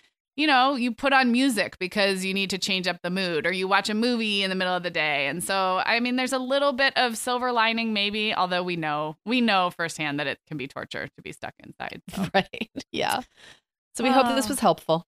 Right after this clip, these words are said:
Speaker 1: Yeah, I hope so. Um, so just real quick before we wrap, our listener survey is still open, but I'm gonna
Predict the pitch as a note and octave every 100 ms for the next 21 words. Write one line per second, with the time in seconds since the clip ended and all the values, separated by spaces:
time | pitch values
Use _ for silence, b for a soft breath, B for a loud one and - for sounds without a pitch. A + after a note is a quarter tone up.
0 | _ F4+ G#4+ E4 A#3 C4+ B3 G#3 - G3+
1 | F#3+ G3 - A3+ G#3+ G3+ G3 G3+ - -
2 | G3+ C4+ B3 C4+ A3+ A#3 A#3+ B3 A3 G3+
3 | - G3 F#3 F3+ - A#3+ C4+ F#3+ D3 F3
4 | - - F#3 F#3 F3+ F#3 A#3 - D#4+ E4+
5 | - A#3 G#3+ D#3+ F#3+ - - B3 B3 A3+
6 | A3 A3 G#3 F#3 - A3 C#4